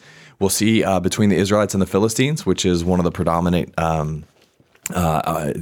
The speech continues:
an-, antagonists to God's people, is the people of, of the Philistines. And then finally, we're gonna see, you know, towards the end of the book, the conflict between David and Saul specifically. Um, and so I'm, I'm just gonna kinda break it down and kinda work through this book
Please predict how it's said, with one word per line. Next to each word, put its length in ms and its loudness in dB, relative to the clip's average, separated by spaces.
an-, 160 0
antagonists 840 -2
to 120 0
God's 220 0
people, 360 0
is 200 -2
the 140 2
people 300 0
of, 260 -4
of 200 -4
the 80 -14
Philistines. 600 0
And 140 2
then 80 2
finally, 260 0
we're 60 0
gonna 120 2
see, 440 2
you 120 2
know, 120 2
towards 340 -2
the 60 0
end 100 2
of 40 0
the 60 -2
book, 320 0
the 80 -4
conflict 400 -4
between 280 -4
David 440 -2
and 120 -8
Saul 260 -2
specifically. 760 -8
Um, 360 0
and 100 -2
so 280 0
I'm, 240 0
I'm 140 -2
just 160 -2
gonna 140 0
kinda 220 -2
break 260 0
it 100 -2
down 240 0
and 80 -2
kinda 200 -4
work 220 -2
through 180 -4
this 160 -8
book 320 -6